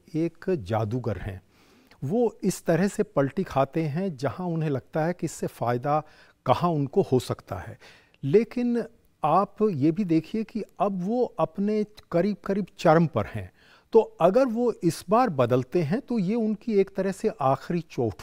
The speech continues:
होगी। लेकिन ये भी देखना होगा कि जो लालू यादव की जो पार्टी है, राष्ट्रीय जनता दल, वो इनके साथ, अ,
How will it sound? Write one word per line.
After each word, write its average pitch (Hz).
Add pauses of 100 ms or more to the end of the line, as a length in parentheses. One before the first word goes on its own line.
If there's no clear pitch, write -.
होगी। 90 (640)
लेकिन 240 (100)
ये 175
भी 233
देखना 180
होगा 139
कि 214
जो 190 (180)
लालू 139
यादव 135 (360)
की 160
जो 143
पार्टी 107
है, 104 (460)
राष्ट्रीय 113
जनता 104
दल, 135 (260)
वो 233
इनके 180
साथ, 127 (200)
अ, -